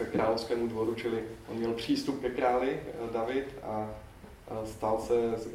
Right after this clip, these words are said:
přítelem syna Jonatana od, od, eh, Saula a měl před sebou skvělou kariéru. Ale co se stalo, je, že Bůh, eh, nebyl spokojený s tím, jak Saul královal, odejmul od něho to požehnání a, a král,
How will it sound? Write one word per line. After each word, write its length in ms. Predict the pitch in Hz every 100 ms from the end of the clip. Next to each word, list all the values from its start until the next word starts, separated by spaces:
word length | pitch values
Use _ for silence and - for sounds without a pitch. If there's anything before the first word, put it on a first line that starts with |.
| 110
přítelem 680 | - 131 123 123 120 120 120 -
syna 420 | - - 127 123 117
Jonatana 640 | 117 123 123 123 120 117 113
od, 120 | 113 - - - - - -
od, 180 | 113 110 113
eh, 300 | 117 113 113
Saula 420 | 110 113 117 113
a 120 | 110 110
měl 200 | 113 117
před 220 | - -
sebou 260 | 117 113
skvělou 380 | 113 - 139 151
kariéru. 560 | 147 139 131 123 135 147 - - - - - -
Ale 180 | 113
co 120 | 113 -
se 140 | 143
stalo, 340 | 135 127 131
je, 200 | 131 127
že 300 | 127 131 123 - - - - -
Bůh, 580 | 110 127 165 143 - -
eh, 360 | - 117 117 113
nebyl 220 | 120 135
spokojený 540 | - 135 135 127 127
s 80 | 127
tím, 160 | 123 123
jak 180 | 123 123
Saul 300 | 131 127 131
královal, 600 | 135 123 120 113 131 - - - - -
odejmul 480 | 117 127 131 139 135
od 180 | 123 131
něho 180 | 127 135
to 80 |
požehnání 800 | 135 127 127 123 120 117 120 151 165
a, 40 | 113 - -
a 260 | 117 113 117
král, 480 | 123 123 120 117